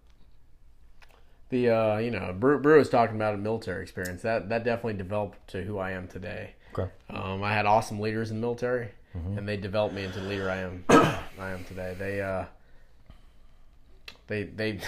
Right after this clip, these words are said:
Speaker 1: <laughs> they worked the, they worked the shit out of us. They, you know, I, I got smoked. I, I, I did a lot of push-ups. Shocker. I had a mouth
Speaker 2: Okay.
Speaker 1: on me, and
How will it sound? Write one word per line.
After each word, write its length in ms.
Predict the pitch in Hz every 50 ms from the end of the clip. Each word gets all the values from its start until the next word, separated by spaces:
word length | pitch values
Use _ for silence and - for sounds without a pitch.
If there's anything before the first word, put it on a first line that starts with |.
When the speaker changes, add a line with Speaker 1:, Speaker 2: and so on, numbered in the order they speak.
| - - -
Speaker 1:
<laughs> 180 | 180 143 - - - - - - -
they 80 | 131
worked 300 | 135 135 147 143 139 -
the, 120 | 120 117 113
they 160 | 101 123 127
worked 240 | 127 143 139 135 -
the 80 | 117
shit 200 | 104 - 156 143
out 160 | 143 143 143 139
of 80 | 135 147
us. 240 | 147 143 139 -
They, 260 | - - 104 101 92 - - - - - - - - - - - -
you 60 | 104
know, 80 | 104 101
I, 220 | 104 107 78 104
I 40 | 110
got 180 | 110 101 - -
smoked. 440 | - 147 151 160 165 156 - - -
I, 180 | - - 113 113
I, 280 | 98 95 104 107 101 - - - -
I 80 | 127 117
did 60 | 120 135
a 40 | 123
lot 180 | 117 120 117
of 80 | 107 -
push-ups. 500 | - 120 117 - - 104 104 - - - - - -
Shocker. 480 | - - - 117 104 101 - 101 - - - -
I 60 | 110
had 80 | 113
a 40 | 113
mouth 240 | 110 123 131 131 107
Speaker 2:
Okay. 100 | 104 147
Speaker 1:
on 140 | 143 143 143
me, 140 | 147 143 127
and 140 | 120 110